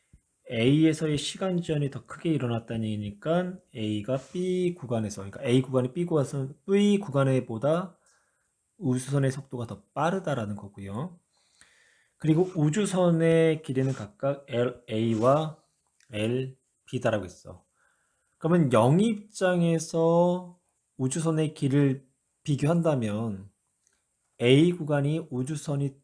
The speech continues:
더 빠르기 때문에 우주선의 길이 수축이 더 크게 일어날 테고, 그래서 엘에이보다 엘비가 크겠죠.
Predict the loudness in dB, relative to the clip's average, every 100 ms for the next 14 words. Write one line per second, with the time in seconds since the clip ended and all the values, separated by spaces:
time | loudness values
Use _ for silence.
0 | -6 2 2 0 _ _ _ _ _ _
1 | 0 2 2 -2 -2 -4 -4 -4 -2 -2
2 | -4 -6 -8 -6 -8 -4 -2 -2 -4 -4
3 | -4 -4 -16 -18 -8 -6 -6 _ 0 4
4 | 4 0 -10 _ _ _ _ _ _ _
5 | _ -6 -2 4 4 4 -2 -2 0 2
6 | 0 -4 -8 -10 -10 -10 -12 -12 -18 _
7 | _ _ -10 -6 0 0 0 -8 _ _
8 | _ _ -2 2 4 2 -4 -2 0 0
9 | -2 0 0 0 -2 0 -2 -4 -14 -8
10 | -6 -6 -8 _ _ _ _ _ _ _
11 | _ _ -4 -4 -4 -10 -8 -8 -8